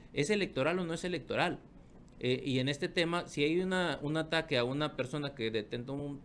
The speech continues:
cargo público de elección popular, sí se ha dicho que sí, sus derechos político-electorales, o sea, esta persona no habría sufrido esa violencia si no hubiera esta sen-,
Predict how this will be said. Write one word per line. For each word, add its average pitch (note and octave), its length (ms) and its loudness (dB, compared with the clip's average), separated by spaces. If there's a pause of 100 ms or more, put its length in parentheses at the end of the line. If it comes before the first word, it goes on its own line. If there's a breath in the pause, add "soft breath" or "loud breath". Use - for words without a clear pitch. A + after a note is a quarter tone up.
cargo D#3 380 4
público D#3+ 580 2
de A2+ 100 2
elección C#3 420 -2
popular, C#3+ 720 0 (420 loud breath)
sí B2 240 -6
se C#3 120 2
ha C#3 40 2
dicho C3+ 340 0
que A#2 300 0 (240)
sí, C#3+ 380 -4
sus A2 300 -4
derechos A#2 460 0
político-electorales, B2 1300 -2 (180)
o B2+ 80 -2
sea, B2+ 320 0 (160 loud breath)
esta G#3+ 220 -4
persona F3+ 360 -2
no F3 100 -4
habría F3 180 0
sufrido D#3+ 580 -2
esa E3+ 200 -2
violencia C3+ 380 -2
si B2+ 100 -6
no B2+ 80 -4
hubiera D3 120 -2
esta D#3 140 -4
sen-, A#2 200 -6